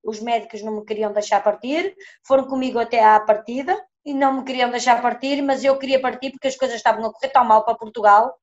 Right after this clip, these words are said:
todas as modalidades estavam a correr tão mal e eu disse, "Não, se eu não for correr ainda é pior." Então fui correr. Não, nem, lembro-me que limitei-me a, a seguir a linha azul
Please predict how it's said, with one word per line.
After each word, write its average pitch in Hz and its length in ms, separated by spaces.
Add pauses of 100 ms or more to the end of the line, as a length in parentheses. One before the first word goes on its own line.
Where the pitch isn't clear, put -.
todas 233 280
as 226 120
modalidades 226 560
estavam 226 280
a 220 60
correr 233 280
tão 220 160
mal 220 360 (320)
e 233 220
eu 233 160
disse, 226 300
"Não, 196 400
se 202 180
eu 226 60
não 220 100
for 220 180
correr 220 240
ainda 233 200
é 233 60
pior." 208 380 (320)
Então 285 200
fui 311 160
correr. 269 440 (220)
Não, 349 420
nem, 339 480 (200)
lembro-me 339 440
que 294 480 (200)
limitei-me 285 600
a, 262 680
a 254 40
seguir 262 360
a 254 80
linha 247 260
azul 254 420